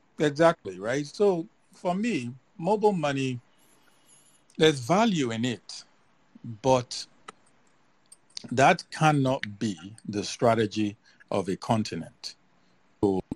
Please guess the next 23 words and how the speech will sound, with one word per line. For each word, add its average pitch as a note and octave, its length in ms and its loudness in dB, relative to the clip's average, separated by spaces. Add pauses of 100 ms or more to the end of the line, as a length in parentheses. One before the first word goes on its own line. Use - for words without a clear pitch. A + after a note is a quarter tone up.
(100)
to, G2+ 340 2
to, G2 320 0
to G2 240 -2
figure B2+ 380 4
out A2+ 180 2
this. A#2 280 0
<laughs> - 200 -2
You B2+ 100 -2
know, G#2+ 140 0
we, A#2 120 -2
we A2+ 160 0
all C#3+ 160 6
have C3 220 -2
phones A2+ 420 -8
now, A2+ 220 -4
so B2 180 -10
let's A#2+ 260 -6
figure A#2+ 300 -4
out A2+ 160 -6 (240)
how A2 240 0
to, F#2+ 320 -6 (320)
how A#2 200 0
to G2 220 -4